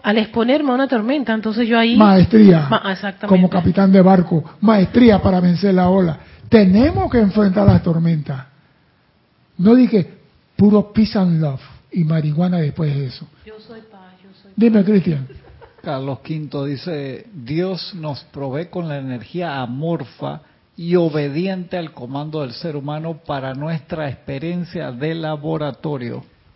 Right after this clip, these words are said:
Speaker 2: Exacto, entonces yo no voy a tocar el cuerpo de Dios para no contaminarlo. ¿Qué estás haciendo en esta escuela? ¿Usted cree que Dios, y perdonen el francés, Dios es pendejo? ¿Usted cree que Dios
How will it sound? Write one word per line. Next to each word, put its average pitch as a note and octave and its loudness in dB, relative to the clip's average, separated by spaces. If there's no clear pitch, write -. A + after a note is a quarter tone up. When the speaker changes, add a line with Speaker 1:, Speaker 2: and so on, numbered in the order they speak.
Speaker 2:
Exacto, A#3 0
entonces G#3 2
yo G3+ 8
no G#3+ 6
voy G#3+ 4
a A3 0
tocar F3 -2
el G3 2
cuerpo G3+ 0
de E3 2
Dios A#3+ 0
para D3+ 4
no F3 2
contaminarlo. E3 2
¿Qué G#3+ -2
estás - -4
haciendo G#3 -2
en E3+ 0
esta G#3 -2
escuela? B3+ -10
¿Usted B3 2
cree B3 2
que G#3 0
Dios, G#3+ 4
y C4 0
perdonen G3+ 4
el F3 4
francés, E3+ 0
Dios F#3+ 4
es G3 2
pendejo? F3 0
¿Usted G3+ 2
cree A#3 2
que G#3 2
Dios A3+ 4